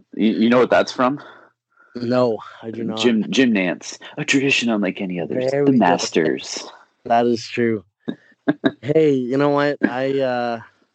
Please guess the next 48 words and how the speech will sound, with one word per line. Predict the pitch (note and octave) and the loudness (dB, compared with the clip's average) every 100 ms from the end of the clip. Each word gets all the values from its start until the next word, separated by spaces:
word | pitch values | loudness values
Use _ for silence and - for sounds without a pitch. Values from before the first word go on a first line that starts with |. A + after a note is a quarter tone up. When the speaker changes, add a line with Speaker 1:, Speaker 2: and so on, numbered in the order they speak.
| _ _ _ _ _ _ _ _ - - | _ _ _ _ _ _ _ _ -20 -8
Speaker 2:
it's | D3+ - | -8 -2
good | F#3 F#3+ | 0 2
that | G#3 | 0
it's | D#3+ D#3 | 0 -2
at | |
least | C#3+ C3 | 0 -2
this | C3+ - | -6 -4
time | C3+ B2+ | -2 0
of | A2 | -2
year. | A2 G2 | -2 -4
It | G2 _ _ | -6 _ _
kinda | - C#3+ C#3 | -4 2 2
threw | B2+ - C#3+ | 0 0 2
me | C3+ B2+ | 4 2
off | B2 B2+ A#2 | 4 2 2
when | A2+ | -4
we | A#2 | -4
had | G#2 A#2+ | -2 -2
it | A#2 | -2
a | G#2+ | -4
couple | C3 A2+ | -4 -4
months | A2+ A#2+ B2+ | -6 -4 -4
ago. | A2 F#2 | -2 -4
It | F#2 | -8
seemed | - A#2+ A2 | -4 -2 0
like | G#2 G2+ - _ _ _ _ _ _ _ _ _ _ _ _ _ _ _ _ _ _ _ - | 0 -2 -8 _ _ _ _ _ _ _ _ _ _ _ _ _ _ _ _ _ _ _ -16
it's | - | -6
just, | B2+ - | -6 -2
it's, | B2 - | -4 -2
I'm | B2 C3 | 0 2
glad | C#3 C#3+ | 4 4
it's, | C#3 A2+ - - - _ _ _ _ _ - _ _ _ _ _ _ _ - | 2 0 -12 -16 -20 _ _ _ _ _ -20 _ _ _ _ _ _ _ -2
I'm | C#3+ | 0
glad | C3+ D3 D#3 | 2 4 2
it's, | - | 2
like, | C#3+ B2+ | -2 0
in | C3 | -4
its | A2+ | -2
normal | B2 C3 C3 | -4 0 -2
time | - A#2+ A#2+ A#2+ A#2 A#2 | -2 -4 -2 -4 -6 -10
and | G2+ G2 F#2+ - | -10 -10 -14 -10
it | F#2+ | -10
can | A2 | -8
kick | G#2 - - | -4 -2 2
off | B2+ B2+ | 2 2
the | A2+ | -2
year | A2 A#2 B2 C3 | -4 0 0 2
and | A2+ F#2 | -2 -4